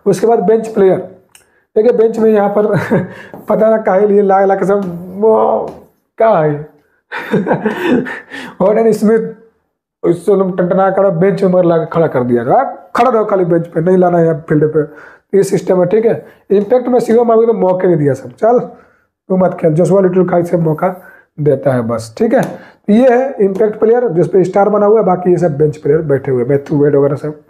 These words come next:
बैठे हुए, ठीक है, दस उन सनेका वगैरह। अब उसके बाद देखिए और क्या है,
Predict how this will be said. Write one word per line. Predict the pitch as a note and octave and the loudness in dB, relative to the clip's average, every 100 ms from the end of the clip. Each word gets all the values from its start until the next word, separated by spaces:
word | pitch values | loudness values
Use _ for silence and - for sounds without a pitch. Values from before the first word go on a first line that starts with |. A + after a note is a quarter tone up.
| _ _ - - _ - | _ _ -20 -20 _ -6
बैठे | C#3 A#2 B2 | -6 -4 -6
हुए, | A#2 | -6
ठीक | A2+ G3+ B3+ | -2 0 0
है, | F3+ | 0
दस | D#3+ D#3+ | 0 -2
उन | D3+ | -2
सनेका | C3+ C3 C#3 | -4 -2 -2
वगैरह। | B2 B2 A#2+ - - - - | 0 -2 -4 -10 -20 -20 -4
अब | G#3+ | 0
उसके | A3+ - | 0 2
बाद | A3 | 0
देखिए | F#3+ F#3 F#3 | 2 0 2
और | G3+ G#3 | 2 2
क्या | A3 | 2
है, | A3 A#3+ | 0 -4